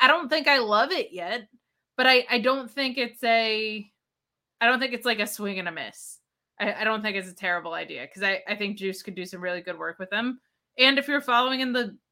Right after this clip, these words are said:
footsteps of, like, how New Japan turns out stars or stables in general turns out stars,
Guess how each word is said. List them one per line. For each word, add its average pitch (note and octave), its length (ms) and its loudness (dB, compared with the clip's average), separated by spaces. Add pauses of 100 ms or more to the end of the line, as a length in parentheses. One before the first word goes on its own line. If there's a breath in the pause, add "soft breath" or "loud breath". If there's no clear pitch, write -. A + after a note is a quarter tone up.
footsteps B3 500 -4
of, G#3+ 100 -2
like, G3+ 200 2
how G3+ 160 4
New G#3 200 0
Japan G#3 460 -4
turns F#3 280 -6
out E3+ 180 0
stars F3 560 -4
or F#3+ 160 -4
stables F#3 460 -4
in F3+ 80 -8
general E3+ 320 -8
turns E3+ 300 -12
out E3 220 -4
stars, G3 440 -4